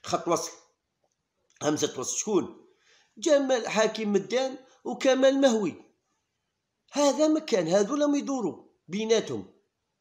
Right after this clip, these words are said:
يعاودوا يرقعوا على جال المصلحة تاعهم، على جال التحواس، على جال الماكلة، على جال النار،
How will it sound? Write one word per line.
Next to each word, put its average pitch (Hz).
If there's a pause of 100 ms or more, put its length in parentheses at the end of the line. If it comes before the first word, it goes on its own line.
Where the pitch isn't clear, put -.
(960)
يعاودوا 190
يرقعوا 127
على 185
جال 214
المصلحة 208
تاعهم، 127
على 170
جال 160
التحواس، 175
على 147
جال 147
الماكلة، 147
على 147
جال 123
النار، -